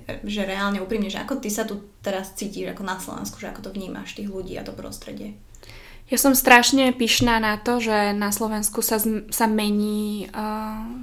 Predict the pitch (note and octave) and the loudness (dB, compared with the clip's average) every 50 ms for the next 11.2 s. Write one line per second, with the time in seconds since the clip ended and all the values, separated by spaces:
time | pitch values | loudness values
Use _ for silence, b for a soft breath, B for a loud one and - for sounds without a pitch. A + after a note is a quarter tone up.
0 | - - - A3+ - A3+ A3 A3+ A3+ A3 A3+ A3+ A3 G#3+ G#3 G#3 G3+ A3+ A#3 B3+ | -8 -4 -2 0 4 6 8 8 8 8 8 6 6 6 4 6 6 6 6 8
1 | C#4 D4 D4 C#4+ C#4 A3+ G#3+ G#3+ G#3+ G#3+ G#3+ G#3+ A3 G#3 G3+ G3+ G3+ G#3 - - | 8 6 6 4 2 2 2 2 2 2 2 2 2 2 4 2 2 -2 -2 2
2 | G#3+ G#3 G#3 G3+ G3+ G3+ G3+ G3 G3 G3 G3 - G#3 G3+ G3 G3+ G#3 G#3 G#3 - | 2 4 4 4 4 4 4 4 4 2 2 4 4 4 4 4 2 0 0 0
3 | G3+ G3 G3 G3 A3+ B3 C#4 D#4 E4 B B B B B B B B B B B | 0 0 2 4 6 6 6 6 2 B B B B B B B B B B B
4 | B B B B B B B - - G3 A#3 A#3 A#3+ A#3+ B3 B3+ B3 B3 B3 A#3+ | B B B B B B B -2 2 6 8 10 10 10 10 8 8 8 8 8
5 | A#3+ A#3+ A#3 A#3 A3+ A3+ A3 A3+ A3 A3+ G#3+ A3+ B3 B3+ B3+ B3+ A#3 A3+ A3+ A#3 | 8 10 10 10 10 10 8 8 8 6 6 6 6 6 8 8 6 6 6 6
6 | A3+ A3+ - A3+ A3 A3+ A3 - A#3+ A3 A3+ A3+ A3+ - A3+ A3 A3 A3+ A#3 A3+ | 4 4 4 4 4 4 4 4 6 6 4 4 4 4 6 6 6 6 4 2
7 | - - B3 A#3 - - A3+ G#3+ G#3+ - B3 G#3+ G#3 G#3 A3+ A3+ G#3 G3 A3+ A#3 | 0 -4 -6 -4 0 0 0 0 2 4 6 6 6 8 8 6 6 6 6 6
8 | A#3+ C4 C4+ C4+ - - A#3 A3 A3 A3 A3+ G#3+ G#3+ - A3 A3 - G#3 G3+ G3+ | 6 6 6 4 2 2 2 2 4 2 2 0 0 -2 -2 0 2 2 2 2
9 | - A#3 A#3 A3+ G#3+ G#3 G#3 A3 G#3+ G#3+ G#3+ G#3+ G#3+ G#3+ G#3+ G#3+ G#3+ G3+ G3+ G#3 | 2 2 2 2 2 0 0 0 2 2 4 6 8 6 6 6 2 2 4 4
10 | A3 G3+ G3 G#3+ G3+ - G#3+ G#3+ - G#3+ G#3 A3 G#3+ G#3 G3+ G3+ G3+ G3+ G3 G3 | 4 4 4 2 2 0 2 2 2 2 4 4 4 4 4 4 2 2 2 2
11 | G3 G3 G3 F#3+ | 2 2 2 0